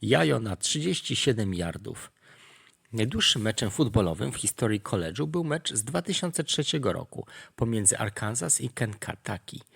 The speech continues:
Mecz zakończył się siedmioma dogrywkami, zanim wyłoniono zwycięzcę. Przepisy N C A A stanowiły, że w każdej dogrywce obie drużyny miały szansę na zdobycie bramki z linii dwudziestu pięciu yardów.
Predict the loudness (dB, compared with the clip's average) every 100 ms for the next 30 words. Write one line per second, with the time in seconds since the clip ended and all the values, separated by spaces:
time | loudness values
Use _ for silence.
0 | -20 -20 -6 -2 0 2 0 2 0 0
1 | 0 2 0 2 2 2 2 0 0 -2
2 | 0 0 0 0 0 -2 -8 -14 -16 2
3 | 6 6 6 4 6 6 6 2 2 2
4 | 2 2 4 4 2 -2 -8 -14 -20 -20
5 | -4 0 0 2 2 2 2 2 6 6
6 | 6 2 2 2 2 0 0 0 -2 -4
7 | -4 -4 -8 -20 -6 -4 0 0 2 2
8 | 2 2 2 2 0 0 0 2 2 2
9 | 0 -2 0 2 2 2 0 0 -2 -2
10 | -2 -2 -2 -2 -2 -4 -6 -8 -10 -10
11 | -16 -6 -2 0 0 -2 -2 -2 0 -2
12 | -2 -4 -2 -4 -2 -2 -2 -4 -8 -14
13 | -16